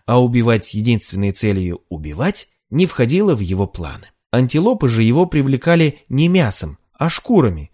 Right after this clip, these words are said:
которые сейчас бы очень пригодились. Но на этот раз приходилось возвращаться домой с пустыми руками. Было около трех часов пополудни. После завтрака, съеденного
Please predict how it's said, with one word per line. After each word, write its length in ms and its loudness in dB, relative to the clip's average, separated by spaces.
которые 440 2
сейчас 420 -2
бы 300 0
очень 480 -4
пригодились. 760 -8
Но 240 2
на 180 2
этот 240 -2
раз 220 -2
приходилось 640 -2
возвращаться 840 0
домой 340 0
с 80 -8
пустыми 540 -6
руками. 520 -12
Было 320 2
около 480 0
трех 260 -2
часов 520 -4
пополудни. 680 -4
После 320 -6
завтрака, 560 -2
съеденного 720 0